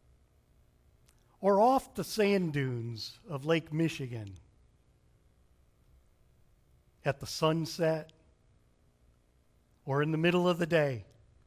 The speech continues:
when the waves come rushing up and you don't really have to worry about getting someone down very deep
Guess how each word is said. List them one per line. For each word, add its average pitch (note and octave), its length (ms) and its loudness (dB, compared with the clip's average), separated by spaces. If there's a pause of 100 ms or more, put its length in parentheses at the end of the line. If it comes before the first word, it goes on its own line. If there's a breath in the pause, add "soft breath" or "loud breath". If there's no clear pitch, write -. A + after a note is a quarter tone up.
(420)
when D3+ 140 -2
the D#3+ 100 2
waves E3 540 4
come E3+ 420 0
rushing F3 540 4
up F3 300 6 (280 soft breath)
and D#3+ 80 0
you D#3+ 120 2
don't F#3+ 200 4
really G3 240 6
have F#3+ 180 4
to F#3+ 80 -4
worry G3+ 280 4
about E3+ 320 6
getting F#3+ 320 0
someone F#3+ 400 2
down F#3 300 8
very G3+ 280 4
deep G3 380 0